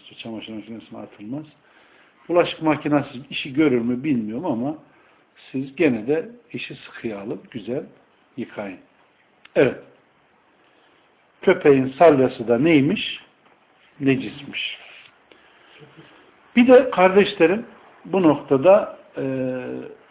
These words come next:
kedi ve köpek biliyorsunuz günlük yaşantıda elimizin ayağımızın altında olan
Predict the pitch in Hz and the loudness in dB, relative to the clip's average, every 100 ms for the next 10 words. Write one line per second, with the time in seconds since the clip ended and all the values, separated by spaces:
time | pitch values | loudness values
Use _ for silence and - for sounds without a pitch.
0 | _ _ _ - - 165 208 156 127 143 | _ _ _ -8 -4 -2 2 2 2 -2
1 | 131 180 185 - 156 123 117 - 160 - | -4 -4 -6 -8 -2 -2 -2 -8 -10 -12
2 | - 170 131 123 127 - 147 135 - 113 | -8 -2 0 0 -4 -6 -4 -4 -4 -6
3 | 101 113 165 - - 170 117 104 120 - | -8 -10 -10 -10 -10 -8 -8 -10 -12 -10
4 | 139 120 110 107 117 135 131 107 107 101 | -8 -8 -8 -12 -10 -8 -8 -8 -14 -10
5 | 113 170 | -8 -8